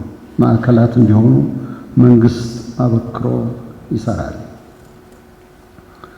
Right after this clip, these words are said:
ለማህበረሰባችን የቀረበና እንግልትን የሚቀንስ የአገልግሎት ስርዓት ለመዘርጋት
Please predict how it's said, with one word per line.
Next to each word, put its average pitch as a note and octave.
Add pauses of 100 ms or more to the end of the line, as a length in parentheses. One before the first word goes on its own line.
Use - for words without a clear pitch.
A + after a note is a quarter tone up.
(240)
ለማህበረሰባችን C#3+
የቀረበና B2+ (840)
እንግልትን C#3
የሚቀንስ A#2 (580)
የአገልግሎት B2
ስርዓት A#2
ለመዘርጋት A#2+